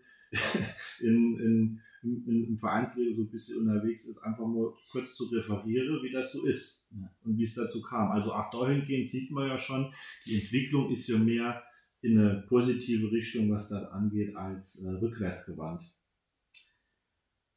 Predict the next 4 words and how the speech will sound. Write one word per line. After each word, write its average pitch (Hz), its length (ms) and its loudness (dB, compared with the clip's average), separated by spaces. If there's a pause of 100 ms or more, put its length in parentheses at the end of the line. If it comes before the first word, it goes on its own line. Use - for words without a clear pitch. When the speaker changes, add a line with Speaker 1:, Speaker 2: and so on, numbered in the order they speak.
(420)
Speaker 2:
Hoff 156 260 2
ich. - 320 -4 (880)
Ich - 180 -6
hoff's. - 520 -2